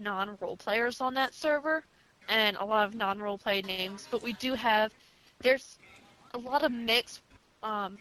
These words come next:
on that server. We do have a lot of people who are just there like it's a P V E server, but we do have a good number of people who are role playing.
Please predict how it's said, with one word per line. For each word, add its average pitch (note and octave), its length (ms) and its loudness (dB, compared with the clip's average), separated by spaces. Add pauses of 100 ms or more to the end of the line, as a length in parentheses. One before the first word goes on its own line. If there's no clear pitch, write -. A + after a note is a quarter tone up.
(140)
on A#3 120 0
that A3+ 180 0
server. A#3 360 -4
We A3 100 -6
do A3 180 -2
have A#3 120 -6
a G#3+ 40 -4
lot G#3+ 140 2
of - 60 -8
people - 220 -12
who A3 100 -4
are G3+ 140 2
just - 340 -8
there G#3 120 0
like G3 180 2
it's F#3+ 160 -6
a - 20 -12
P - 180 -8
V F#3+ 220 -8
E F3+ 180 -12
server, A#3+ 360 -2 (360)
but A3+ 120 0
we A#3 100 0
do A#3+ 260 0
have A#3 200 4
a G3+ 80 -4
good G3+ 260 -4
number G3+ 280 -2
of F#3+ 180 -4
people G3 360 -8
who G3 400 -2
are F#3 300 4
role F#3 240 -2
playing. - 420 -6